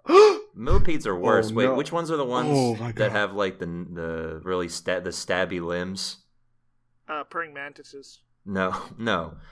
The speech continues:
Speaker 2: I mean, between centipedes and millipedes, one of them, like, kills smaller insects with their limbs.
Speaker 3: Oh, I don't wanna think about that.
Speaker 2: One of them
Speaker 1: I think
Speaker 2: has
Speaker 1: both of them do that.
Speaker 2: No, mil-, one of them has fangs, and the other
Speaker 3: I
Speaker 2: one
Speaker 3: think
Speaker 2: has
Speaker 3: millipedes are poisonous.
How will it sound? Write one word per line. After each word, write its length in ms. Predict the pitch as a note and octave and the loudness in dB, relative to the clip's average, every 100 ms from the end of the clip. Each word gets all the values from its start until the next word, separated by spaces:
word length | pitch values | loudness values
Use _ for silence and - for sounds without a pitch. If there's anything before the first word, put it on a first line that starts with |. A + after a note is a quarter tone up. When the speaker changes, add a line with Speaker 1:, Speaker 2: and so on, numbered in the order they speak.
| - | -6
Speaker 2:
I 100 | A2 | -4
mean, 380 | A2+ A2+ A2 F#2 | -2 -4 -6 -8
between 320 | G2+ A#2+ A2+ | -8 -6 -6
centipedes 500 | G2 G#2 G2 G#2 F#2+ | -6 -6 -6 -6 -6
and 100 | E2+ | -6
millipedes, 500 | F2 F2 E2+ F2+ E2 E2+ | -4 -4 -4 -8 -10 -6
one 120 | F#2+ | -4
of 100 | F2+ | -4
them, 140 | F#2 | -6
like, 240 | F2+ E2+ E2+ | -6 -8 -8
kills 440 | G2+ F2+ F2 E2 | -4 -2 -2 -6
smaller 400 | - E2+ E2+ E2 | -8 -4 -2 -4
insects 400 | E2 D#2+ E2+ D#2+ | -6 -8 -10 -10
with 120 | F2+ | -12
their 120 | E2+ D#2 | -12 -10
limbs. 520 | D#2+ D#2+ D#2 D#2 - _ - | -8 -8 -10 -14 -18 _ -8
Speaker 3:
Oh, 260 | D4 G#3+ | -4 0
I 100 | F#3 | 0
don't 140 | G#3 F#3 | 0 -2
wanna 180 | D#3+ C#3 | -4 -6
think 200 | C#3+ C#3 | -10 -12
about 300 | B2+ B2 - | -14 -16 -14
that. 340 | C3 B2 B2+ _ _ _ | -14 -14 -16 _ _ _
Speaker 2:
One 180 | G2+ A#2+ | -4 0
of 60 | B2+ | 0
them 120 | B2 | 0
Speaker 1:
I 20 | |
think 40 | A#2+ | 2
Speaker 2:
has 120 | A#2 | 2
Speaker 1:
both 200 | C#3+ D3+ | 0 0
of 120 | E3+ | -4
them 140 | C#3+ C#3 | -4 -4
do 200 | C3+ C#3 | -2 -2
that. 220 | B2 A#2 | -2 0
Speaker 2:
No, 200 | B2 A#2+ | 2 4
mil-, 280 | A2+ B2+ C3 | 4 2 2
one 220 | B2+ C3+ | 0 -2
of 100 | C3+ | -4
them 120 | C3 | -6
has 240 | A#2 A2 - _ _ | -4 -4 -6 _ _
fangs, 400 | A2 G#2+ F#2+ E2+ | -4 -2 -4 -6
and 100 | F2 | -6
the 80 | F2 | -2
other 140 | F#2 F2+ | -2 0
Speaker 3:
I 60 | F2+ | -2
Speaker 2:
one 80 | F2 | -2
Speaker 3:
think 120 | F2 | -2
Speaker 2:
has 40 | |
Speaker 3:
millipedes 420 | - F2+ E2+ A3+ - | -2 -2 -4 -8 -10
are 60 | |
poisonous. 720 | C#3 - A3 - C3 D3 - | -8 -8 -8 -10 -18 -20 -20